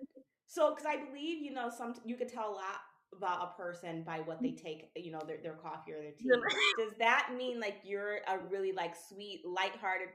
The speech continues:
Speaker 1: person, kind of, like, on the softer side since you like a lot of sugar, not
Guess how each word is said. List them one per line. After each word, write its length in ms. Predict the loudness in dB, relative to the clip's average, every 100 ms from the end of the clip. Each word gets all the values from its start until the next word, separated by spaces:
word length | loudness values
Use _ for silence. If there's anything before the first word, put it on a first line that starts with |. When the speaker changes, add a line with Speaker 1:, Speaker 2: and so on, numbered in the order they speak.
| -4
Speaker 1:
person, 680 | -2 -2 -4 -2 0 0 -4
kind 220 | -2 -2 -2
of, 80 |
like, 260 | -2 -2 -2 -10 -20 _
on 180 | 0 2
the 60 | 0
softer 500 | -2 2 2 0 -4
side 440 | -2 -2 -2 -4
since 160 | -8 -10
you 80 | -4
like 180 | -4 -2
a 60 |
lot 200 | -2 -2
of 120 | -4
sugar, 440 | -6 -8 -2 0 0 0
not 220 | -2